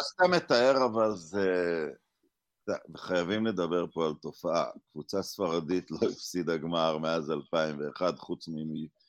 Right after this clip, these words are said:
משחקת מול קבוצה ספרדית אחרת, אלפיים ואחת או שתיים? אלפיים ואחת. אה, עכשיו, הד-,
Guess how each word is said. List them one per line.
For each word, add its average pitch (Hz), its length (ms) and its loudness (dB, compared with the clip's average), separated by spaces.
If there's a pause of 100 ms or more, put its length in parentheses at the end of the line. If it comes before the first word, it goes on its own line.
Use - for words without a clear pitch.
(220)
משחקת 82 680 -6
מול 80 240 -4
קבוצה 80 260 -6
ספרדית 76 560 -6
אחרת, 71 320 -8
אלפיים 80 300 -4
ואחת 101 300 -4
או 82 100 -6
שתיים? 71 360 -10 (440)
אלפיים 87 340 -2
ואחת. 76 340 -2 (840)
אה, 76 520 0 (140)
עכשיו, 90 480 0 (440)
הד-, 95 200 -2